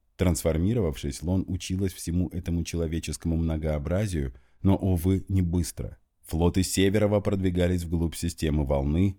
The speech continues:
не встречая сопротивления. У Лон появилась отчаянная мысль – дать команду флотам ударить сейчас, немедленно и сломить оборону измененных. Момент подходящий. Северов приковал к себе внимание измененных, они приготовили ему ловушку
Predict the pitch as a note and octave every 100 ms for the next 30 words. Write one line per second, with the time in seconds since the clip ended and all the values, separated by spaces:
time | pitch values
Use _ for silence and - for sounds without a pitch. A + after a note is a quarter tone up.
0 | - F#2+ G2+ - G2 - E2 D#2+ - D2
1 | D#2+ C#2+ C2+ B1 - - _ _ - G2+
2 | F#2 G#2 A2+ G#2+ G#2+ F#2 G2+ G2 F#2 -
3 | E2+ E2+ F2+ F#2 F2+ - B1 A#1 _ E2
4 | E2 G#2 F#2+ F#2+ F#2+ F#2+ F2 G2 G2+ G2+
5 | G2 F#2 F#2 F2+ - G2 F2+ G#2 G#2+ -
6 | _ F#2+ G2+ G2 G2+ G#2+ A2 A2+ A#2+ -
7 | _ - F#2 E2+ E2+ F2 E2 F2+ E2+ D#2+
8 | D2 C#2 A#1 - - D#2 E2 C#2+ B1+ A#1+
9 | - _ _ _ _ - F#2 F#2 F#2+ F#2+
10 | - F#2 G#2 G2+ G#2+ F#2+ - B1+ A1+ _
11 | - - E2 D#2+ D2+ - E2 D#2+ D2+ -
12 | D2+ D2+ D2+ D#2 D#2+ D#2+ D2 E2 D2+ D2+
13 | D#2+ G2+ G#2+ - _ _ F2+ A#2 A#2 F#2
14 | F2+ F2+ D#2+ D#2 D#2 D#2 C#2+ C#2 C2+ E2+
15 | - - A#2